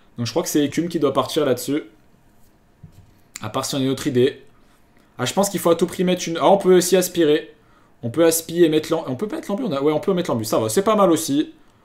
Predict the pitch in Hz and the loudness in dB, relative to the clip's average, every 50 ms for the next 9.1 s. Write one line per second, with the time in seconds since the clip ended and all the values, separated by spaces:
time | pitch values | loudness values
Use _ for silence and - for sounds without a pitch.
0 | _ _ _ _ _ - 135 123 - - 175 139 147 165 165 - 175 160 165 151 | _ _ _ _ _ -8 -6 -4 -2 -2 0 2 2 2 2 2 0 2 0 0
1 | 156 165 156 156 151 151 170 208 202 143 139 - - 202 180 156 156 143 147 147 | -2 -2 -2 0 0 2 2 2 4 2 2 2 4 4 4 4 2 0 0 -2
2 | 151 160 185 190 165 139 131 123 156 156 151 156 151 127 117 113 110 113 110 - | 0 4 4 4 6 4 2 2 2 4 6 6 4 4 2 -2 -4 -6 -4 -4
3 | 110 110 113 113 113 113 - - _ _ _ _ - - _ _ _ - 135 143 | -4 -4 -2 -4 -6 -6 -12 -20 _ _ _ _ -20 -20 _ _ _ -4 -2 -2
4 | 139 - - - 214 240 - - 165 - 156 135 - 185 185 175 175 185 170 147 | -2 -2 0 0 2 2 2 0 0 0 0 2 4 4 4 4 4 2 4 4
5 | 156 156 156 156 - 180 202 208 202 165 117 - - - _ _ _ _ - - | 4 4 4 2 0 0 0 0 -2 -4 -6 -8 -14 -20 _ _ _ _ -10 -4
6 | 151 - 240 196 - 131 135 131 135 135 131 139 131 127 - 180 156 123 117 113 | 0 2 4 6 6 6 4 2 2 2 2 2 0 0 0 -2 0 0 0 -2
7 | 113 - 156 151 131 151 147 143 135 147 147 143 - 151 139 143 139 139 143 147 | -4 -4 -6 -4 0 2 2 4 4 2 0 0 0 0 2 2 2 2 2 0
8 | 151 151 - 226 202 190 196 - 220 208 - - - 127 127 - - - 131 135 | -2 -4 -4 -6 -6 -6 -6 -8 -8 -10 -10 -10 -10 -10 -10 -10 -10 -8 -6 -6
9 | 165 - | -6 -8